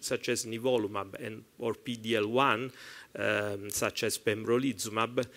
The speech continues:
can, uh, interrupt this relation between, uh, tumor and, uh, immune system, reactivating the immune system. Nivolumab has been, um,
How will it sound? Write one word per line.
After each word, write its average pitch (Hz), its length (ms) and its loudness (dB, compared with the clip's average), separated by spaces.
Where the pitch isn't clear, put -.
can, 147 340 4
uh, 117 680 2
interrupt 127 880 4
this 110 260 -4
relation 110 880 0
between, 104 500 -4
uh, 104 420 -4
tumor 120 460 0
and, 104 420 -4
uh, 101 240 0
immune 113 340 -4
system, 104 540 -2
reactivating 104 1000 0
the 92 120 -10
immune 92 280 -10
system. - 540 -6
Nivolumab 165 880 6
has 135 220 4
been, 131 500 2
um, 117 260 4